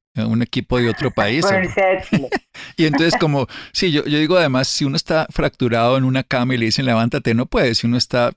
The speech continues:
Speaker 1: sufriendo por una enfermedad. Entonces, ¿cómo sería? Empecemos por ahí, ese análisis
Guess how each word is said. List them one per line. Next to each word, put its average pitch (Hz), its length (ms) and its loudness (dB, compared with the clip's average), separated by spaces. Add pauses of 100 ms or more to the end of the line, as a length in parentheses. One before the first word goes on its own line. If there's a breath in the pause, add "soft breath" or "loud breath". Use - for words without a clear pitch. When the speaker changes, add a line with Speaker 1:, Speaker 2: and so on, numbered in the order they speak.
(140)
Speaker 1:
sufriendo 117 500 -2
por 104 160 -4
una 104 100 0
enfermedad. 98 520 -4
Entonces, 135 320 -2
¿cómo 247 200 0
sería? 123 400 0
Empecemos 135 380 -4
por 117 180 -4
ahí, 95 140 -2
ese 117 160 -6
análisis 147 500 -4